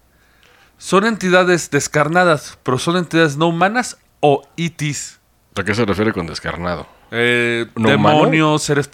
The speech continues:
Speaker 1: paranormales, sí, o sea, seres espirituales, ¿no?
Speaker 2: Ujú.
Speaker 1: Y es que lo curioso es que en el dos mil siete salió, porque todo lo de Skinwalker ocurrió en un periodo ahí del dos mil.
Speaker 2: Ujú.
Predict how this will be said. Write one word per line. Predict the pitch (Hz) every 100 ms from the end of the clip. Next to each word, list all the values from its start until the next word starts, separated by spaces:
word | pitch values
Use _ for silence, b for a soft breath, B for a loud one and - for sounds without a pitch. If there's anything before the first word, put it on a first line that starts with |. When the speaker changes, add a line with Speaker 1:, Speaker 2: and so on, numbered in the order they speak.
| 127
Speaker 1:
paranormales, | 113 123 139 143 120
sí, | - 131
o | 110
sea, | 123 117 - _ b b b b b
seres | - 165 185 165
espirituales, | 139 - 131 123 156 151 107 104
¿no? | 175 - _
Speaker 2:
Ujú. | 101 107 131 _ _ _ _ b b b b b
Speaker 1:
Y | 143
es | 160
que | -
lo | 185 185
curioso | 202 196 185 190
es | 170 -
que | 190
en | 180
el | 165
dos | 151 156
mil | 214
siete | - 185 - 180 180
salió, | - 151 139 147 156 160 160 - _ _ _ b b b b -
porque | 170 190
todo | 254 277
lo | 226
de |
Skinwalker | - 220 208 190 220 202
ocurrió | - 151
en | 165
un | 185
periodo | 170 156 160
ahí | 160
del | 135
dos | 139 143
mil. | 170 135 -
Speaker 2:
Ujú. | 107 120 127